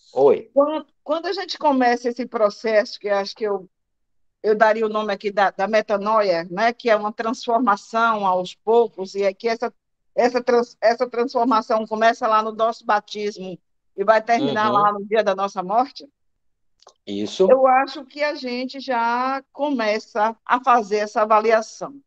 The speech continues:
Speaker 2: Quando você tá disposto realmente, né, a você caminhar, porque eu, por exemplo, já tenho feito isso,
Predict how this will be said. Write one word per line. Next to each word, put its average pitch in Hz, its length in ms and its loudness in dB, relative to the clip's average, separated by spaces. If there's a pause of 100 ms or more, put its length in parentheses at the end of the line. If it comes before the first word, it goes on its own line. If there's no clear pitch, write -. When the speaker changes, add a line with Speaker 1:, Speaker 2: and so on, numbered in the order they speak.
Speaker 2:
Quando 233 240 -2
você 233 280 0
tá 220 200 4
disposto 214 1000 -4
realmente, 208 800 0
né, 247 340 -2 (760)
a 202 100 6
você 214 300 0
caminhar, 226 760 0 (360)
porque - 240 -4
eu, 240 320 4
por 226 240 -6
exemplo, 214 380 -10
já 254 160 -8
tenho 254 200 -6
feito 226 480 -10
isso, 190 480 -12